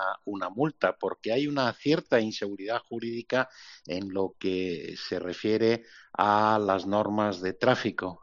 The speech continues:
Han sido cambiantes y, sobre todo, muchas veces no son normas precisas. Eh, por recordarte un ejemplo,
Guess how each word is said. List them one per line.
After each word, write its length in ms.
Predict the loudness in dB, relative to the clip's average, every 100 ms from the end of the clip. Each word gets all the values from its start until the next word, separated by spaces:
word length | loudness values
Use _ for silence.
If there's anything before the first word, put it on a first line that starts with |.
| -4
Han 140 | -4
sido 300 | 0 2 4
cambiantes 760 | 4 4 4 4 4 2 2 -2 -14 -14 -4
y, 140 | -2
sobre 280 | 4 4 4
todo, 440 | 6 8 8 6 0
muchas 480 | -4 -2 0 2 2
veces 400 | 2 4 2 -2 -18 -8
no 220 | 0 2
son 320 | 4 4 6
normas 520 | 8 8 6 2 0 -2
precisas. 640 | -6 -4 -6 -6 -8 -10 _ -20 -20 -12
Eh, 260 | -2 0 0
por 260 | 2 4 6
recordarte 840 | 6 6 8 6 8 6 6 2
un 180 | -2 2
ejemplo, 600 | 2 6 4 4 -2 -4